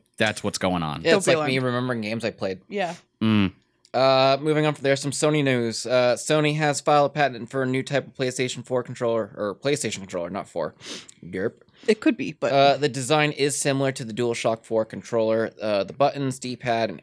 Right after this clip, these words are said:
Speaker 2: analog stick layout is the same, although the P S button is absent in the design. Uh, there are two new buttons,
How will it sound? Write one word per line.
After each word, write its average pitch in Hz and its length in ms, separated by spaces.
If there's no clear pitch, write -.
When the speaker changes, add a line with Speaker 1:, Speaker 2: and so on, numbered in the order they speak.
Speaker 2:
analog 120 380
stick - 280
layout 110 260
is 101 80
the 104 60
same, 113 380
although 113 260
the 110 80
P - 200
S - 80
button - 340
is 151 160
absent 117 460
in 165 80
the 165 80
design. 165 480
Uh, 113 220
there 113 160
are 120 120
two - 240
new 147 180
buttons, 139 360